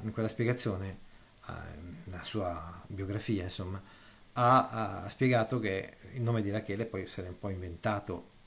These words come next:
Giovanni. "Quei piccoli anni così dolce al cuore", piccoli per la giovanissima età.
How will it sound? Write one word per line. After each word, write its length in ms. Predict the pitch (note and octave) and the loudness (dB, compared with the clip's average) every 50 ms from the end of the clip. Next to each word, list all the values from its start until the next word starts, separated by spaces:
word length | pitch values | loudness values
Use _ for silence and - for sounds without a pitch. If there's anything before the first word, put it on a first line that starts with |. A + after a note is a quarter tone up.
| - - - | -20 -20 -20
Giovanni. 500 | - F2 F2 F#2 G#2 A2 G#2 D2 - - - - - - - - - - - - - - - - - - - - - - - - - - - - - - - - - - | -16 -10 -6 -2 0 0 0 -2 -4 -10 -20 -20 -20 -20 -20 -20 -20 -20 -20 -20 -20 -20 -20 -20 -20 -20 -20 -20 -20 -20 -20 -20 -20 -20 -18 -18 -18 -18 -18 -18 -14 -2
"Quei 180 | - - D3+ D3+ | 6 6 6 8
piccoli 460 | D3+ F3 F3 - - E3+ D#3+ D3+ D3+ | 6 4 0 2 4 6 8 8 8
anni 520 | D#3 E3 F3+ F#3 F3+ F3+ F3+ F3+ F3+ F3 | 8 8 6 6 6 4 6 4 4 2
così 340 | F3+ - C#3+ B2+ A#2+ C3 C3 | 4 4 4 6 6 4 4
dolce 680 | B2 C#3 D#3 E3+ F3 E3 E3 - - - D#3 D3+ C#3 | 6 6 6 6 6 4 2 0 4 6 6 4 4
al 200 | - C#3 C3 B2+ | 4 2 0 0
cuore", 240 | - - A2 G#2+ A2+ | 0 0 2 2 2
piccoli 500 | - - G#3 G#3 - - - G3 F#3+ F#3 | 2 2 0 -2 -2 2 2 4 4 4
per 200 | - - C3+ B2 | 2 2 2 4
la 200 | A#2+ A#2+ A#2 A2+ A2 A#2+ | 4 4 4 4 2 0
giovanissima 720 | A2 G#2 A#2 G#2 A2 G#2 G2 F#2+ - - - - F2 E2 E2 | 2 4 4 4 4 2 2 0 -2 -2 -2 -2 -4 -6 -6
età. 280 | E2+ - - - - | -8 -10 -12 -16 -16